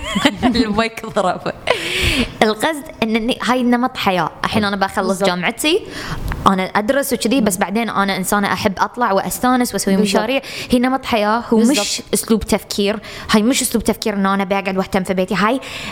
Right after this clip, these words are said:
Speaker 1: نمط حياة. أنا أختار إن أحب أسوي أكلي في البيت، كل شيء كذي.
Speaker 2: بالضبط.
Speaker 1: بس عقب أطلع من مطاعم، أنا مشغولة. نمط وستايل حياة. هي مش، مش أنا ضد البنت اللي تقعد في البيت، فنغير التفكير يا ناس.
Speaker 2: إيه.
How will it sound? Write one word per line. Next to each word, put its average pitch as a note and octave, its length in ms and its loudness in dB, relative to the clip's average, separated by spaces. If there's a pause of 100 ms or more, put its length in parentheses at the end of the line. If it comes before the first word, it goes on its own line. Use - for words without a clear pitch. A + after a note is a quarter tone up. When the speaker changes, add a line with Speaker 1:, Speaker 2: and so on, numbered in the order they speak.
(240)
Speaker 1:
نمط G#3 360 4
حياة. F#3 340 0
أنا F3 120 2
أختار G3 420 2
إن F3+ 160 4
أحب F3 200 0 (140)
أسوي E3+ 340 0
أكلي C4 480 2
في - 80 -2
البيت، B3+ 520 2
كل C4 300 4
شيء C4 260 2
كذي. C4 260 0
Speaker 2:
بالضبط. G3+ 400 0
Speaker 1:
بس G3+ 180 -2
عقب G#3+ 200 -2
أطلع G#3 220 -2
من G#3 120 2
مطاعم، A#3 380 0
أنا G3+ 100 2
مشغولة. A#3+ 500 2 (360)
نمط G#3+ 280 4
وستايل G3+ 280 0
حياة. G#3 240 0
هي G3+ 160 0
مش، G3 220 0 (260)
مش - 260 2 (140)
أنا F#3+ 180 2
ضد F3 280 -2 (120)
البنت F#3 260 0
اللي F#3+ 120 2
تقعد F#3 160 -2
في F#3 60 -2
البيت، G3+ 240 0
فنغير G3+ 380 0
التفكير G#3 440 -2
يا F#3+ 120 2
ناس. G3 340 2
Speaker 2:
إيه. G3 240 2